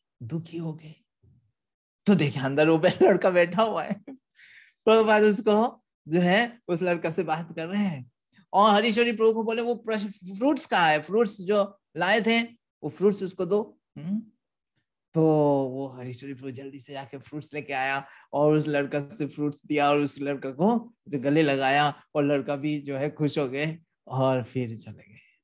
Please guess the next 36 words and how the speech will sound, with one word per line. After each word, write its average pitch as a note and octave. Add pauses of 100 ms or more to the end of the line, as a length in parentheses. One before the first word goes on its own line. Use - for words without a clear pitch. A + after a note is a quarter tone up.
(140)
तो E3+
इस F#3+
तरह E3
से E3
प्रभुपाद C#3+
ने C3+ (260)
इस C3
कॉन्फ्लिक्ट B2+
को A2+ (920)
वो C#3
कराया। A#2+ (400)
उसके A#3+
बाद A3+
प्रभुपाद G3+ (180)
जो D#3+
है E3
बोले D#3+
कि E3
वृंदावन C#3+
टेम्पल D3+
में C#3+ (140)
वो C3+
होना C3
चाहिए, B2+ (960)
गुरुकुल G3
स्टार्ट -
करना A#2+
है। A#2+ (500)
तो D#3
बगल D3
में D#3
ही D3+
जो C#3+
है C#3
प्रभुपाद C3
ने D#3